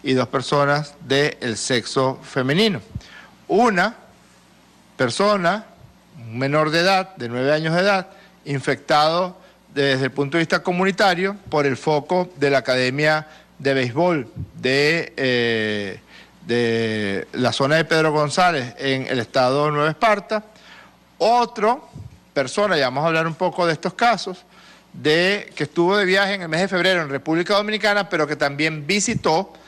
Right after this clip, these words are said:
la Academia de Béisbol en Pedro González, en el municipio Gómez, y dos personas, una del municipio Caroní y otra del estado Anzoátegui, pero que provienen del nuevo epicentro de la pandemia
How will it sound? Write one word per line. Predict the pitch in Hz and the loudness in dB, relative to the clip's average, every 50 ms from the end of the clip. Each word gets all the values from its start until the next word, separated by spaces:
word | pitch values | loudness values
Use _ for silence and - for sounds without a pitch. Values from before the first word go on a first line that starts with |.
| - - - _ | -20 -20 -16 _
la | - 127 131 131 | 0 2 2 2
Academia | 123 - 123 120 123 123 123 123 131 143 143 143 143 | 2 2 0 0 2 0 0 0 0 0 2 2 2
de | 139 | 2
Béisbol | 135 127 120 123 139 147 147 139 | 0 0 0 0 0 0 2 0
en | 127 117 104 | -2 -4 -4
Pedro | - 127 120 117 117 | -2 -2 0 0 0
González, | 113 110 104 - 135 131 131 127 | -2 -4 -2 0 0 0 0 -2
en | 120 | -4
el | 117 | -6
municipio | 113 113 110 98 - 123 - 151 170 | -6 -8 -8 -8 -8 -8 -4 -2 0
Gómez, | 190 208 185 151 151 170 - - - - - - - - _ _ _ _ _ - | 2 2 0 0 -4 -8 -10 -14 -20 -20 -20 -20 -20 -20 _ _ _ _ _ -2
y | 180 208 220 233 226 - - - - - 131 127 | 0 2 2 0 -2 -6 -12 -20 -20 -20 -8 -2
dos | 139 156 160 214 | 0 0 0 0
personas, | - 202 185 175 - 233 220 202 175 160 175 185 - - - - | 0 -2 -2 0 0 2 2 2 2 2 -2 -2 -6 -12 -14 -4
una | - 147 160 180 190 208 196 190 - | -2 0 0 2 2 0 -2 -2 -6
del | 170 135 131 | -4 -4 -2
municipio | 131 131 127 117 - 147 131 147 175 165 | -2 -2 -4 -4 -4 -4 -2 -2 -2 0
Caroní | 202 185 160 165 190 208 196 190 - - | 2 0 2 2 2 0 0 -2 -8 -8
y | - 135 135 147 | -2 0 2 2
otra | 180 196 208 160 151 123 101 - - - - - - _ | 2 2 0 0 -4 -6 -6 -6 -10 -18 -20 -20 -20 _
del | - 131 131 127 | -4 -2 -2 -2
estado | 120 - - 147 139 143 156 | -2 -2 0 0 2 2 2
Anzoátegui, | 170 185 175 - 233 214 190 160 202 196 208 196 | 0 -2 0 0 0 0 2 0 -4 -4 -4 -8
pero | - - - 165 165 160 | -8 -2 -2 0 0 0
que | - 170 156 | 0 -2 -4
provienen | - - 156 160 156 165 165 156 151 156 170 180 180 - - - - - _ _ _ | -2 -2 -2 0 2 2 2 2 0 -2 -4 -6 -10 -14 -20 -20 -20 -20 _ _ _
del | - 123 143 147 165 175 - - - - - 147 139 131 127 | -2 0 2 2 2 0 -2 -8 -10 -4 -2 0 0 0 -2
nuevo | 127 135 143 147 143 147 147 165 170 - - | -2 0 2 2 2 2 2 0 -2 0 -2
epicentro | 156 147 151 143 127 - - 160 160 156 147 135 127 - 139 139 135 | -4 -2 -2 -4 -4 -2 0 0 2 0 0 -4 -4 -2 0 0 2
de | 131 123 | 2 0
la | 120 - | 0 -2
pandemia | - 117 113 110 123 127 127 131 139 147 147 147 147 - | -2 -6 -4 -2 -2 0 0 0 0 0 0 0 -2 -4